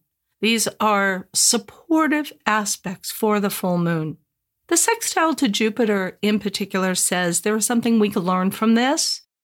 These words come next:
and we can expand our consciousness. The trine to Saturn illustrates something about this particular Sabian symbol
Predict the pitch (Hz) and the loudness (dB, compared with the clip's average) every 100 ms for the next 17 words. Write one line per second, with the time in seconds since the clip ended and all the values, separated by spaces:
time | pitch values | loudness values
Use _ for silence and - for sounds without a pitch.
0 | - 240 240 240 233 226 226 - 208 226 | -6 -2 2 2 4 2 0 -2 0 0
1 | 208 - 233 226 220 - 208 202 - - | -2 -4 0 2 0 -2 -6 -4 -4 0
2 | 247 240 220 202 - 180 175 - 156 - | 2 2 0 -2 0 0 0 -2 -2 -4
3 | 147 - - - _ _ _ _ - 247 | -6 -6 -6 -8 _ _ _ _ -4 -2
4 | - - 269 262 254 262 247 233 226 - | -2 -2 0 2 4 2 0 -2 0 0
5 | - 370 359 240 196 185 214 - _ - | 2 2 2 2 2 0 -4 -8 _ -2
6 | 320 427 415 - 277 269 - - - 269 | 4 4 4 2 2 2 0 0 2 2
7 | 262 254 254 240 - 202 208 208 208 220 | 2 2 0 0 0 -2 0 -2 -2 -2
8 | - - 208 - - 220 220 208 190 185 | -2 -4 -6 -4 -4 -2 0 2 2 -2
9 | - - - - 233 202 208 185 190 - | -8 -12 -4 0 2 2 2 2 0 0
10 | 190 196 175 156 - | 0 2 0 -2 -8